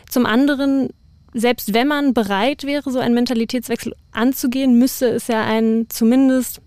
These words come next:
europaweiten, aber eigentlich einen weltweiten Konsens darüber geben, dass sich sonst die Wirtschaftssysteme gegeneinander ausspielen und dann eigentlich auch nichts gewonnen ist, gerade im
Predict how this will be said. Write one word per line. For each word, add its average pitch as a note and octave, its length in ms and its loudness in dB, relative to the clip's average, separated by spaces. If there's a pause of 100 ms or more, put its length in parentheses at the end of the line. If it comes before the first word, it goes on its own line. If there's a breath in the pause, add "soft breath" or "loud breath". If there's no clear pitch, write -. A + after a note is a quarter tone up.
europaweiten, A#3+ 720 0
aber G#3 120 0
eigentlich A3+ 200 2
einen G#3+ 140 2
weltweiten G#3+ 480 0
Konsens C4 500 0
darüber B3+ 340 -2
geben, C4 300 -2 (320 loud breath)
dass A3+ 140 0
sich G#3 120 2
sonst A3+ 360 0
die A#3 240 0
Wirtschaftssysteme A3 720 0
gegeneinander G#3 920 0
ausspielen A#3+ 680 0
und G#3+ 300 0 (560 loud breath)
dann A#3 200 0
eigentlich A#3 540 0
auch G#3+ 100 2
nichts - 320 0 (160)
gewonnen A3 400 2
ist, - 160 -6
gerade G#3 440 -2
im - 380 -8